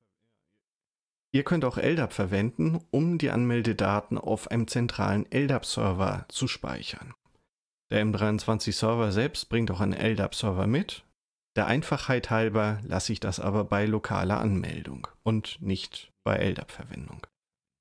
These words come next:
Klickt dann auf Hinzufügen. Der Client wurde erfolgreich im M dreiundzwanzig Server hinzugefügt. Gehen wir jetzt wieder zu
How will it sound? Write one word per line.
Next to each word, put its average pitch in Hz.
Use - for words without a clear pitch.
Klickt -
dann 113
auf 104
Hinzufügen. -
Der 101
Client 135
wurde 127
erfolgreich 104
im 107
M 107
dreiundzwanzig 98
Server 117
hinzugefügt. -
Gehen 147
wir 156
jetzt 139
wieder 113
zu 113